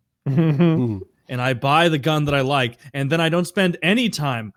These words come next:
Speaker 3: hunting around. People are, some people are even saying, like, "Hey, you should go in the woods with your bow and hunt and get rare pelts."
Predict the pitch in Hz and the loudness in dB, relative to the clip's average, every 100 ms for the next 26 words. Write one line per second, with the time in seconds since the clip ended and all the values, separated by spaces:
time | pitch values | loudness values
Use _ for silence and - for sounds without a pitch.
0 | _ - 160 135 156 139 143 139 120 208 | _ -4 -2 0 -2 0 -2 -4 -2 -2
1 | 190 185 170 196 214 170 165 160 180 165 | 0 -2 -2 -4 -4 -4 -6 -4 -4 -4
2 | 156 196 247 202 202 220 214 196 196 247 | -4 -2 -2 -2 -2 -2 0 0 2 0
3 | 165 170 165 165 185 220 208 151 120 202 | 0 -2 -2 -2 0 0 0 -2 -4 -2
4 | 196 156 143 165 135 175 165 - 196 151 | -2 -2 -2 -2 2 2 2 0 -4 -2
5 | - | -6